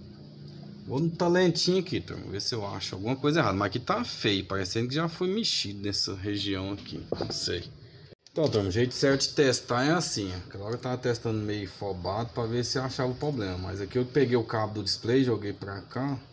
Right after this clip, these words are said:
E aqui, ó, gente, é, o certo é isso aqui. A gente vem pondo na, nessa, nesse ponto aqui, ó. E passando aqui procurando, ver se tem comunicação.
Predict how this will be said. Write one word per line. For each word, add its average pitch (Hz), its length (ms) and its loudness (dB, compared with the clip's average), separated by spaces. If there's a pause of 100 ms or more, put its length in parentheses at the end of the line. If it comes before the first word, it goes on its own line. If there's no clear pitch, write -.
(800)
E 101 60 -8
aqui, 98 220 0
ó, 135 60 6
gente, 110 340 2
é, 107 240 -8
o 110 100 -8
certo 135 380 2
é 170 40 6
isso 170 160 -2
aqui. 165 200 -4
A 98 40 0
gente 101 220 -2
vem 127 120 4
pondo 135 300 4
na, 113 300 2 (880)
nessa, 104 460 -4 (560)
nesse 104 240 -4
ponto 107 320 -4
aqui, 160 220 -2
ó. 160 100 0 (1900)
E - 180 0
passando 117 600 2
aqui 117 340 -2
procurando, 123 880 -2 (160)
ver 95 160 -8
se - 80 -14
tem 104 180 -6
comunicação. 120 1040 -4